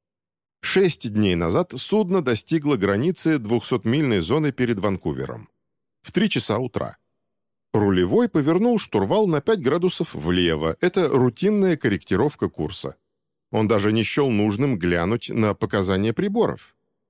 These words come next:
Впереди были видны огни другого корабля, по которым можно было ориентироваться и невооружённым глазом, и эти огни после корректировки должны были сместиться вправо.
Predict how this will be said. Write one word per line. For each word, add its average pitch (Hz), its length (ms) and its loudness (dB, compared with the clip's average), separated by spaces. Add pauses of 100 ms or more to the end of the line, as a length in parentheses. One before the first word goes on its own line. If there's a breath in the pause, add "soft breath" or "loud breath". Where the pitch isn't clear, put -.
(360)
Впереди 107 460 0
были 104 240 2
видны 95 440 0
огни 101 640 -2
другого 104 420 0
корабля, 117 580 -2
по - 80 -8
которым 87 340 0
можно 90 320 0
было 85 240 -2
ориентироваться 98 920 0
и 107 180 0
невооружённым 104 760 0
глазом, 76 380 -4 (200)
и 151 100 2
эти 156 320 0
огни 156 380 0
после 117 360 0
корректировки 160 640 0
должны 127 360 0
были 160 180 0
сместиться 147 560 -4
вправо. 67 480 -4